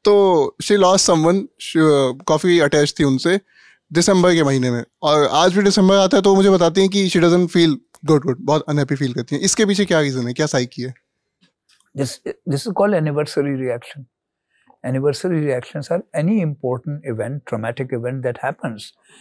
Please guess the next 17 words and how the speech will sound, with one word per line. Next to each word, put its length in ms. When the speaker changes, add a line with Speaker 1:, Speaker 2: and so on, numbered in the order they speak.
Speaker 2:
when 200
the 100
cycle 300
comes 240
back 240
in 100
the 120
year, 260
The 60
mind 460
is 160
recording 600
and 140
mind 240
is 100
aware 400
of 220